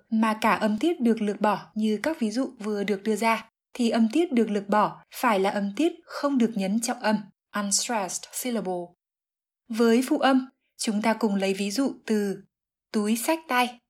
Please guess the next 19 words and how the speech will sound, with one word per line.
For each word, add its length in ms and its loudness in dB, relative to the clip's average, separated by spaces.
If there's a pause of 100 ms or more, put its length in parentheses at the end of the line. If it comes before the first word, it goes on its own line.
(160)
là 140 4
từ 220 2
ghép 200 4 (120)
của 400 0 (340)
hand, 640 -4 (420)
bàn 280 0
tay, 320 0 (260)
và 500 -2 (360)
bag, 320 2 (600)
cái 240 0
túi. 480 0 (580)
Các 120 2
bạn 140 2
đọc 200 0
từ 100 -2
này 180 -2
như 120 -2
thế 100 -6
nào? 280 -4